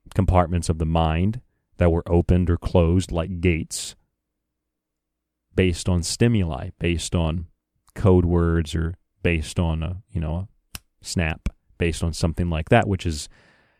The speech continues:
how mind control operations have operated in terms of their intended goal, creating a Manchurian candidate,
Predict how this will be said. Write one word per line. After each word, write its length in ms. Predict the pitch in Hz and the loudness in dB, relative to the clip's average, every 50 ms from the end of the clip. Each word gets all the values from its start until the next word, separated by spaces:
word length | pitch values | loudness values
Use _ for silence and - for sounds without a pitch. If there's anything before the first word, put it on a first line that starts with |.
| _ _ _ _ _ _ _ _ | _ _ _ _ _ _ _ _
how 340 | - 95 95 92 90 85 - _ - | 0 2 4 4 4 2 -2 _ -6
mind 460 | 101 92 87 87 87 92 101 101 98 | -2 0 2 2 4 4 4 2 2
control 640 | - 101 92 - - - 98 90 85 85 85 85 92 - - _ _ - | 0 -2 -2 -2 -2 0 2 4 4 2 2 0 -4 -10 -18 _ _ -4
operations 1040 | - 90 90 - 95 90 85 87 85 82 - - - 85 85 85 87 85 - - - _ _ _ _ _ _ | -2 -2 0 2 2 2 2 2 0 0 -2 -2 -2 -2 -2 -2 -4 -6 -8 -12 -18 _ _ _ _ _ _
have 220 | - 87 85 80 80 | -4 -2 -2 -2 0
operated 760 | 90 95 107 117 - 107 92 90 85 82 85 85 85 85 - | 0 2 2 2 0 -2 0 0 0 0 0 -2 -2 -2 -2
in 180 | 92 85 82 | -2 -4 -4
terms 380 | - - 92 87 85 85 82 78 | -2 0 0 2 2 2 2 0
of 180 | 87 80 76 78 | 0 -2 0 0
their 220 | 85 85 80 80 | 0 0 0 0
intended 680 | 71 87 85 82 - - 92 85 85 76 73 80 85 87 | 0 0 -2 -2 -2 -2 -2 -2 0 -2 -6 -6 2 4
goal, 500 | 110 131 139 120 101 95 92 90 98 - _ _ _ _ _ _ _ _ _ _ _ _ _ - | 6 6 8 6 6 6 4 0 -2 -6 _ _ _ _ _ _ _ _ _ _ _ _ _ -10
creating 400 | - - 98 92 85 87 85 87 | 0 2 4 4 4 4 2 2
a 60 | 85 | 2
Manchurian 560 | 85 85 80 - - 92 87 82 78 80 85 | 0 0 -2 -2 0 0 0 0 0 -2 -4
candidate, 540 | - - 131 139 139 135 127 123 127 123 110 | -2 0 2 2 2 2 4 4 4 4 2